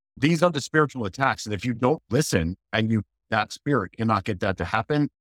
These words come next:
the attack level amps up. So at the next stop sign, you're going to turn left or you're gonna have an accident.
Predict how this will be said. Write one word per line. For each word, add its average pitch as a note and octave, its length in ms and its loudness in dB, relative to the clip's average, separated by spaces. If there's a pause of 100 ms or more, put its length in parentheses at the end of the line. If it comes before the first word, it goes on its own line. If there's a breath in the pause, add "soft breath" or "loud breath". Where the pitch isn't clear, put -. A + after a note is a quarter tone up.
(180)
the G2+ 120 2
attack A2 420 -2
level F2 360 -4
amps F2 300 0
up. - 240 -2
So F2+ 140 -4
at F2 100 -2
the E2+ 80 -2
next A#2 240 -2
stop E2+ 240 -4
sign, F2 320 0 (200)
you're F#2 260 2
going G#2 340 2
to E2+ 100 -4
turn E2+ 220 -2
left E2+ 240 0
or G2 40 -2
you're E2+ 120 0
gonna F2 220 -4
have E2+ 140 -2
an D#2+ 140 -4
accident. - 400 -12